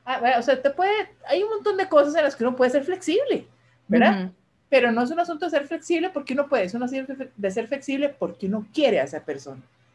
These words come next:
Speaker 1: y porque
Speaker 2: Claro.
Speaker 1: a usted la persona le interesa y, y usted ve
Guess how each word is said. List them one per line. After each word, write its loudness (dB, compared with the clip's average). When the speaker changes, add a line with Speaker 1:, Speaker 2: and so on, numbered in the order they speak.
Speaker 1:
y -6
porque -2
Speaker 2:
Claro. 2
Speaker 1:
a 0
usted -10
la -20
persona 0
le 0
interesa -2
y, -4
y -2
usted -2
ve -2